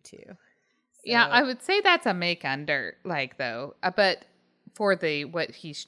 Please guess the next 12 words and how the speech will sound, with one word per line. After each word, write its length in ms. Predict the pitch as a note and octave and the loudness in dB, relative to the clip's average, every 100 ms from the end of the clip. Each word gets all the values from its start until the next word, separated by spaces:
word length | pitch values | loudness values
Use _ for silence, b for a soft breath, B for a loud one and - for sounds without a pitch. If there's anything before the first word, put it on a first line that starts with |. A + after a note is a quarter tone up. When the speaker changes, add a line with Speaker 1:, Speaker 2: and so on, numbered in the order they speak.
| _ | _
Speaker 2:
changing 420 | G#3+ E3+ D#3+ C3+ | -6 -6 -6 -10
into, 400 | C#3 B2+ - G#2 | -10 -12 -14 -16
right? 220 | B2 B2+ C#3+ | -12 -12 -12
He's 140 | D3+ | -16
turning 320 | - E3 D3+ | -12 -12 -10
into, 220 | C#3 C#3 | -12 -10
like, 180 | C#3 B2+ | -10 -10
an 100 | C3 | -10
old 240 | C3 C3 - | -10 -12 -10
British 360 | C#3 B2 - | -10 -10 -12
lady. 400 | A#2 A#2+ B2 C#3+ B A#2+ B - | -12 -12 -14 -16 B -20 B -8
Um, 400 | D#3 C#3+ C3 | -4 -4 -6